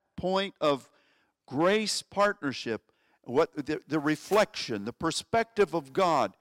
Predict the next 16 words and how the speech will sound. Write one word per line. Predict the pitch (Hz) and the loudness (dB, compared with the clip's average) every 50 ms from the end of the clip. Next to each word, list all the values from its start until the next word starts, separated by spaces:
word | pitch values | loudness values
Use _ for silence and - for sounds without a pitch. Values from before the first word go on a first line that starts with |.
| _ _ _ _ _ _ _ - - | _ _ _ _ _ _ _ -16 -10
You | 123 180 190 156 117 | -6 -6 -6 -6 -8
grasp | - 113 120 147 156 190 233 240 208 - - - | -8 -4 0 0 2 2 2 0 0 -2 -4 -2
that, | - 135 117 98 90 | -2 0 0 0 -2
however | - 131 139 143 156 180 208 233 247 | 0 2 4 6 6 6 4 2 -2
he | 220 247 240 | -4 -4 -6
shows | - - 214 208 202 196 147 | -4 -2 -2 0 0 0 -2
it | 151 151 - - | -4 -6 -8 -6
to | - 139 | -6 -4
you, | 120 113 110 117 131 151 - _ - - - - - | -4 -4 -4 -6 -6 -8 -10 _ -20 -20 -20 -10 -4
and | 151 156 160 | -4 -4 -4
you | 160 175 190 185 | -4 -6 -4 -2
let | 180 185 208 233 220 _ - | 0 2 2 0 0 _ -2
that | 214 226 240 247 - _ - | 0 0 0 0 -2 _ -8
be | 202 214 | -8 -6
your | 208 185 170 180 190 190 | -6 -6 -2 0 0 0
mindset. | 185 185 185 202 214 220 208 180 151 - - - - 143 123 127 123 - | 0 0 2 2 2 4 2 0 -2 -4 -4 -2 2 4 4 4 2 0